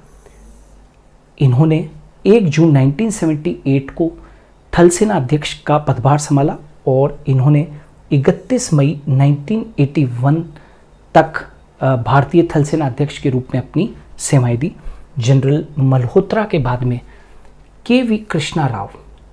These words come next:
जनरल केवी कृष्णा राव ने पदभार संभाला और एक जून नाइनटीन एटी वन से लगाकर इकतीस जुलाई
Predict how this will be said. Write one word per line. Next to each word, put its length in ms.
जनरल 280
केवी 480
कृष्णा 420
राव 260
ने 120
पदभार 400
संभाला 420
और 220
एक 260
जून 300
नाइनटीन 420
एटी 240
वन 160
से 180
लगाकर 420
इकतीस 640
जुलाई 400